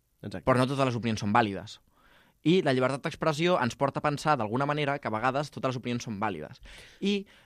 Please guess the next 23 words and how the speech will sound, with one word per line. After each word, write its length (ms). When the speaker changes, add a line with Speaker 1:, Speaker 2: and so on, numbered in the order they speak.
Speaker 2:
des 220
d'una, 160
des 200
d'una 120
perspectiva 460
ja 120
com 160
més 140
cínica, 380
més 120
de 60
la 80
realpolitik, 680
Speaker 1:
Mhm. 260
Speaker 2:
amb 140
el 100
debat 200
no 80
se'n, 200
no 100
es 40
va 60
enlloc. 380